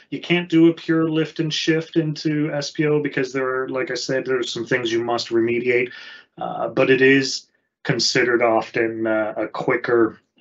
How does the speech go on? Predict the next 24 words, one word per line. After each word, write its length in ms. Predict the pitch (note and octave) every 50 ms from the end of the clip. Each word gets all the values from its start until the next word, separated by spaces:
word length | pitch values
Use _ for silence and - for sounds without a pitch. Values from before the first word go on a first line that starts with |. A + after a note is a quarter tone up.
| _ _ _ _ _ _ _ _ _ A#2+
approach 560 | A2 - - - F3 F3 D#3+ C#3+ C#3 - -
than 180 | C#3 B2+ B2
looking 280 | A#2+ B2 A#2+ B2 A#2+ A#2+
at 140 | A#2 A2+ A2+
transformation. 960 | - - B2 A#2 A2+ A2 - B2 A#2 A#2 A#2 A#2+ A#2+ A#2 - A#2 A2+ A2+ - - _ - - _ _ _ _
One 220 | D#3 C#3+ D#3 E3
thing 180 | E3 E3 F3 E3+
I 60 | D#3+
will 240 | D3+ C#3 C#3 C#3 C#3
note, 380 | C#3 C3+ C3+ C3+ C3+ C3 - -
though, 340 | C#3 C#3 C#3 C#3 C#3 C3+
is 140 | C3 B2 A#2+
that 280 | C3 B2 A#2+ A#2 - -
organizations 1040 | C3 B2+ C3+ C3+ C#3+ C3 C3 A#2+ A2+ B2 B2+ B2 B2 A#2+ - C3+ B2+ B2+ B2 A#2+ A2+
that 140 | B2 B2 B2
I've 280 | A#2+ A2+ A2+ A2+ -
done 500 | - C3 B2+ B2 B2+ B2+ C3 B2+ B2+ F3 - D#3+
more 320 | C#3+ A#2+ C3 B2+ B2+ B2
of 80 | A#2+ A2
a 60 | A2+
lift 420 | A2 A2 A#2 B2+ C3 C3 - - -
and 100 | - -
shift 340 | - - C3+ B2 - -
migration, 840 | B2 B2 A#2 A2+ A2 G#2+ A2+ A#2 B2+ C#3+ C#3+ - F3+ F#3 F#3+ G3 F3+